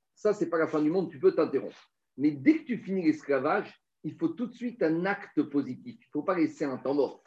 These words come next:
Ça, c'est un enseignement pour nous qui sommes tous Balei Tchouva. Quand on est Balei Tchouva, des fois, on prend des, euh, des, des, des bonnes résolutions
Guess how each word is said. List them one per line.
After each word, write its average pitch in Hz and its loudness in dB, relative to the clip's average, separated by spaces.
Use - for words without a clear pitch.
Ça, 185 8
c'est 170 0
un 165 2
enseignement 160 0
pour 143 2
nous 180 4
qui 151 -10
sommes 156 2
tous 185 -6
Balei 143 4
Tchouva. - -4
Quand 147 0
on 208 2
est 285 2
Balei 180 6
Tchouva, 156 2
des 156 4
fois, 180 0
on 156 2
prend 175 0
des, 156 8
euh, 139 8
des, 135 0
des, 135 0
des 139 2
bonnes 170 6
résolutions 135 4